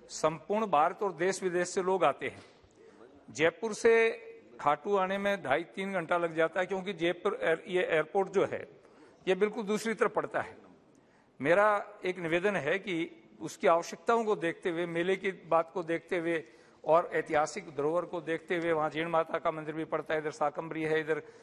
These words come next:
खाटू श्याम जी है, इधर सालासर है, चारों हैं, उसके बीच में स्थान पड़ता है। वहाँ एक हवाई पट्टी का मैंने निवेदन किया था कि वो बन जाए। हमारे रोज डेली को इनको वीआईपी जाता है, क्योंकि मेरे पास सूचनाएं आती हैं,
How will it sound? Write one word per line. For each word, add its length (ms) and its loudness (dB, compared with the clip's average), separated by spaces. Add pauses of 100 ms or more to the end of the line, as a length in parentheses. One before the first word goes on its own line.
(180)
खाटू 280 0
श्याम 260 -4
जी 100 -4
है, 60 0
इधर 140 -4
सालासर 540 0
है, 140 0
चारों 440 0 (160)
हैं, 120 -6
उसके 260 -8
बीच 280 -10
में 120 -4
स्थान 260 -6
पड़ता 300 -4
है। 240 -2 (480)
वहाँ 160 4
एक 300 -2
हवाई 220 2
पट्टी 300 -4
का 100 0
मैंने 200 -4
निवेदन 340 -4
किया 240 0
था 340 -8 (420)
कि 80 -8
वो 140 0
बन 180 0
जाए। 180 4
हमारे 280 0
रोज 280 4
डेली 280 0
को 120 4
इनको 200 -2
वीआईपी 380 2
जाता 280 2
है, 100 2 (480)
क्योंकि 200 -6
मेरे 200 2
पास 240 2
सूचनाएं 340 -4
आती 280 0
हैं, 380 -14